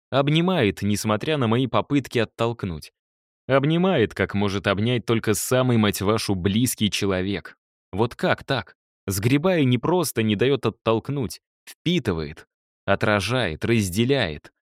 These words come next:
Боль, которую мы выплёскиваем вдвоём, является апогеем. И вместе с тем, достигнув пика, столь же стремительно она начинает спадать.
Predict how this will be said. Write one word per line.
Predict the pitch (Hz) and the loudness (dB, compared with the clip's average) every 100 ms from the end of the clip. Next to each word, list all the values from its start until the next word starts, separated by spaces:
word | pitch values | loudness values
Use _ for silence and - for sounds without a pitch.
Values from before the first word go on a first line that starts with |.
| _ - | _ -8
Боль, | 101 160 160 | 0 2 2
которую | - 98 135 120 107 | 0 -2 0 0 2
мы | 123 | 0
выплёскиваем | 104 101 101 131 123 104 98 95 90 | 0 0 2 2 0 -2 0 0 -4
вдвоём, | 85 87 90 127 | -2 -2 0 0
является | 101 82 90 113 101 - 98 | -2 -2 0 0 -2 -4 -4
апогеем. | 87 92 85 113 90 71 - _ _ _ _ | -2 -4 -4 -4 -4 -6 -14 _ _ _ _
И | 90 | -4
вместе | 85 92 85 - 78 | -2 -2 -2 -6 -10
с | - | -8
тем, | 123 117 | -6 -4
достигнув | 87 85 - 113 101 - | -2 -4 -4 -4 -2 -4
пика, | - 147 - 113 - _ - | -4 -4 0 -2 -4 _ -16
столь | - 156 170 | -8 -2 0
же | 135 127 | 2 0
стремительно | - 123 160 175 147 123 123 | 0 0 0 0 0 0 0
она | 139 | 0
начинает | 139 107 101 113 113 - | 0 -2 -2 0 0 -2
спадать. | - 104 90 80 - | -4 -4 -2 -6 -10